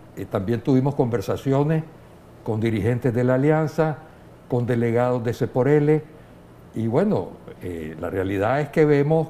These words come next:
que, por ejemplo, en la última encuesta de Sid Gallup, que es muy creíble, una de las plataformas marca cuatro, que es la coalición, y ceporele marca tres,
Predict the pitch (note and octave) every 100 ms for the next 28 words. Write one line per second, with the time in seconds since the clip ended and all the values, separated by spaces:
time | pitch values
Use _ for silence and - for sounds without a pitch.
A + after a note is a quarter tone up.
0 | - G2+ G2+ E2+ - F#2+ F#2 A#2 C#3+ C3
1 | B2 G#2+ G2 G#2+ C3+ B2+ A#2+ C3 B2+ -
2 | B2 A2+ C3+ B2 C#3 D3 B2 - F#2+ B2
3 | B2+ C3 C3 C#3+ A#2 A2+ E3+ - - -
4 | - - - - - - - - - -
5 | C#3+ G3+ D3+ A2 G#2 F#2+ G#2+ A2 F#2+ B2+
6 | C3 B2+ A#2 A2+ - A#2 - D#3+ C#3 C#3+
7 | F3 - G2 G#2 B2 A#2 C3 D#3 C#3+ D3+
8 | E3+ - - A#2+ B2+ D#3+ - - A#2+ C3
9 | B2 C3+ C#3 - D3+ - G#2 C3+